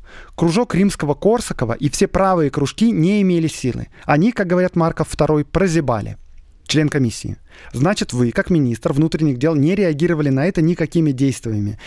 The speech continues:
считая, что это союзы ничтожной величины?» Протопопов: «Да». Член комиссии: «Но продолжали субсидировать их деньгами?» Протопопов: «Надеюсь, что потом прекращу субсидии деньгами, которые им давались. Но как же мне прекратить?»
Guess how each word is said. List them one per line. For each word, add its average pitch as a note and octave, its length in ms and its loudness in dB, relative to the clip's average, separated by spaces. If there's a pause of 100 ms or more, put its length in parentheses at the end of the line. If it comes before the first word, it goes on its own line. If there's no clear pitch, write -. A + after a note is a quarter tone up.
(100)
считая, E3+ 380 0
что D3+ 160 0
это C3+ 140 -2
союзы D#3+ 400 0
ничтожной C#3+ 520 0
величины?» B2 540 -2 (160)
Протопопов: A#2 600 -4
«Да». A#2+ 320 -2 (880)
Член C3+ 200 0
комиссии: A#2+ 400 -4
«Но C3+ 200 2
продолжали E3+ 420 0
субсидировать F3+ 640 0
их D3+ 100 0
деньгами?» C#3 600 0 (320)
Протопопов: - 500 -2 (300)
«Надеюсь, B2+ 520 0
что - 200 -2
потом F3+ 320 0
прекращу F#3+ 500 0
субсидии C3+ 400 -2
деньгами, C3 460 2
которые G3 320 0
им F#3 40 2
давались. C#3+ 460 -2 (300)
Но B2+ 100 2
как F#3 220 0
же F3+ 80 2
мне F#3 160 2
прекратить?» - 760 -2